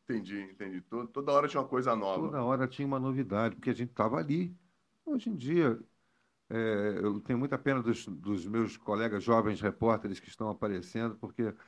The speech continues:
Speaker 2: nunca mais vocês terão essa possibilidade, lamentavelmente,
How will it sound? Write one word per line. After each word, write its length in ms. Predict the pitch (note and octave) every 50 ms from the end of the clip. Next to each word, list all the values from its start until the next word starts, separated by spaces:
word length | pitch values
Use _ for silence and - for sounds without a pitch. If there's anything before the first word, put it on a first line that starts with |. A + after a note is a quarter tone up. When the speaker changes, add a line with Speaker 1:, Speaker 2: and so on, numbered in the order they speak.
| _ _ _ _
Speaker 2:
nunca 460 | A#2+ D3+ F3+ G3+ F#3+ D3+ C#3+ C#3+ B2+
mais 280 | B2+ B2+ C3 B2 A#2+ G#2+
vocês 340 | A#2 A2+ - - A#2+ G#2+
terão 320 | - - G#2+ G2 F#2+ G#2+ G#2+
essa 160 | G#2 - G#2
possibilidade, 920 | - - G#2 - - G#2 F#2 F#2+ F2 F2 F2 F2 E2+ E2+ E2 - - _ _ _ _ _ _ _ _ _
lamentavelmente, 1160 | A2 A#2 C3+ C#3+ C#3 C3 B2 A2+ A#2+ A#2 A2 F#2 G2+ F#2+ F2 E2+ E2+ E2 E2 - - - -